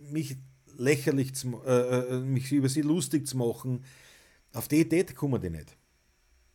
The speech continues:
Weil man denkt, ja, das, das hat für, das hat für die halt einen, einen, einen Reiz, ne? Das ist halt,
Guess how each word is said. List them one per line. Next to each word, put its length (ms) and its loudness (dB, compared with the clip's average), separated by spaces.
Weil 140 2
man 100 2
denkt, 200 2
ja, 200 6
das, 240 -2
das 220 -8
hat 140 -2
für, 120 -6
das 160 -6
hat 120 -2
für 120 -4
die 160 0
halt 100 -2
einen, 320 -6
einen, 360 -6
einen 160 -4
Reiz, 420 -6
ne? 120 -6
Das 240 -14
ist 180 -10
halt, 280 -8